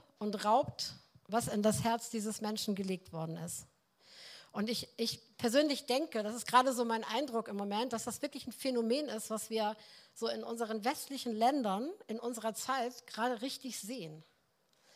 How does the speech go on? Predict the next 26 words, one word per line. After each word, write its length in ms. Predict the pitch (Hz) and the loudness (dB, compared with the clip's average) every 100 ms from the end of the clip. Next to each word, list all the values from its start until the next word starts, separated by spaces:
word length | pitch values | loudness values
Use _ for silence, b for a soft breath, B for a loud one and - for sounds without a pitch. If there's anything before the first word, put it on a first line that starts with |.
| b | b
Ja? 240 | 196 240 294 B B B B | -6 -4 -4 B B B B
Das 240 | 233 214 214 | -2 2 6
Reich 260 | 349 - | 6 6
Gottes, 380 | 269 277 240 285 | 4 4 2 0
das 140 | 240 | -2
spielt 220 | - 262 254 | -2 -4 -4
einfach 280 | 220 233 | -8 -8
überhaupt 420 | - 214 185 247 - | -8 -4 0 0 -2
keine 260 | - 208 | -4 -2
Rolle. 360 | 180 170 156 170 - _ _ _ _ _ _ _ - | -2 -6 -8 -10 -16 _ _ _ _ _ _ _ 2
In 160 | 294 | 4
unseren 360 | 269 262 240 240 | 6 6 6 6
Gemeinden, 380 | 233 226 285 226 | 8 8 6 2
das 160 | 202 | -4
können 180 | - 233 | -2 0
die 100 | 214 | -2
frommsten 800 | - - - 254 330 - - 269 | -4 -4 4 6 6 4 -4 -4
Gemeinden 480 | 240 233 190 180 170 | -4 -2 -2 -4 -8
sein. 340 | 156 147 160 165 _ b b b b | -8 -8 -10 -12 _ b b b b
Ja, 160 | 202 226 | -4 -2
die, 200 | 240 226 | -2 -6
die 200 | 233 - | -8 0
ernsthaftesten 1160 | 240 330 330 - - 254 - - 247 - 214 | 4 4 4 2 4 2 2 -6 -6 -6 -8
Christen 480 | - 277 285 - 175 | 0 2 2 -2 -6
da 100 | 170 | -8
drin. 380 | - 165 160 165 | -8 -10 -12 -12